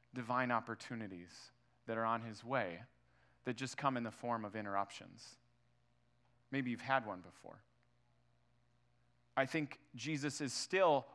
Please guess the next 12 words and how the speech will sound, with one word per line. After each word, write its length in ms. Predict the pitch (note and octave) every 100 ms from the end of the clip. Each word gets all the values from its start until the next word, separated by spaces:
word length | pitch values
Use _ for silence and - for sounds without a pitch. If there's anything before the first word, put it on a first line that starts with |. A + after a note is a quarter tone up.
| -
always 460 | C3+ C#3 C3+ B2 -
passing 500 | - B2+ - B2 A#2
by 300 | A#2 G#2 F2 G2+ - _ _ _ _ _ _ _ _ _ _ _ _
and 100 | C3
expecting 600 | A#2+ - - C3 - A#2+
divine 300 | A2+ A2 G#2+
appointments. 540 | G#2 - A2+ G2 F#2+ -
If 180 | B2+ F3
we 140 | A3
want 200 | A#3 F#3
to 60 | D3
listen 600 | C#3 E3+ - A#2 A2